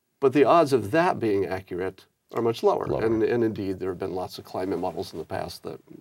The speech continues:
Speaker 1: that were wrong. But the third part that doesn't get talked about is what I'd like to contribute to the conversation, which is the economic model.
Speaker 2: Right.
Speaker 1: 'Cause the science doesn't tell you what to do, how hard to do it, or when to start.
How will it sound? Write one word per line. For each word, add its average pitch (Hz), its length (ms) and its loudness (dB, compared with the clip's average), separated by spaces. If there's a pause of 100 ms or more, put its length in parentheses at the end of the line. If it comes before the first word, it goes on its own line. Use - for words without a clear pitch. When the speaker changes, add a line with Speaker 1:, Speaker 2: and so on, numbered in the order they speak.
(180)
Speaker 1:
that 73 120 -8
were 60 100 -6
wrong. 110 240 -8 (1300)
But 170 140 2
the 165 120 2
third 269 300 -2
part 127 320 4
that 123 140 0
doesn't 143 260 2
get - 140 0
talked 165 280 -4
about - 420 -10 (240)
is - 280 -8
what 113 160 2
I'd 110 140 0
like 104 180 -2
to 104 100 -8
contribute 101 540 -6
to - 80 -18
the 95 80 -8
conversation, - 720 -8
which 107 220 -8
is 101 120 -6
the 101 160 -4
economic 95 720 -6
model. - 380 -12 (180)
Speaker 2:
Right. - 140 -12 (500)
Speaker 1:
'Cause 139 220 4
the 151 80 4
science 202 440 4
doesn't 156 280 2
tell 143 180 2
you 120 140 4
what 131 260 0
to 214 80 -4
do, 110 400 -2 (460)
how 147 240 -2
hard 165 340 0
to 143 100 -2
do 104 240 0
it, 107 220 -4 (380)
or 147 140 0
when 135 260 2
to 131 100 -10
start. - 460 -8